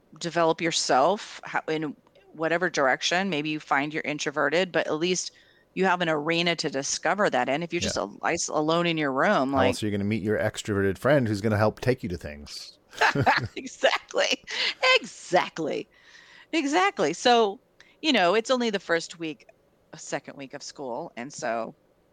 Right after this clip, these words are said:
Speaker 1: we'll see. I have a feeling it will get better. I just think people are having, you know, trying to get back used to
Speaker 2: Mm-hmm.
Speaker 1: any kind of, and again, it's junior high,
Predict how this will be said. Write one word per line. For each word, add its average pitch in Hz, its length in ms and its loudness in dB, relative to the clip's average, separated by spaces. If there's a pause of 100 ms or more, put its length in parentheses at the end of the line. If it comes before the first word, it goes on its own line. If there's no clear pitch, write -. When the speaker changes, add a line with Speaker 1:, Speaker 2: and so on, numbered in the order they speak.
(560)
Speaker 1:
we'll 196 140 -4
see. - 320 -6
I 180 200 0
have 185 140 -4
a 180 40 -2
feeling 165 260 -4
it 147 80 -2
will 139 100 -4
get 143 160 -4
better. 135 320 2
I 165 100 4
just 226 160 0
think 247 180 0
people 214 220 0
are 202 40 4
having, 190 360 0
you 233 80 0
know, 156 220 0 (140)
trying 208 220 0
to 202 40 -6
get 175 240 -10
back 190 280 0
used 180 400 -4
to - 260 -4 (1080)
Speaker 2:
Mm-hmm. 85 260 -10 (320)
Speaker 1:
any 240 220 0
kind 135 240 -2
of, 127 200 -2 (1080)
and 175 100 0
again, 143 240 0
it's - 140 -8
junior 143 280 -6
high, 147 260 -4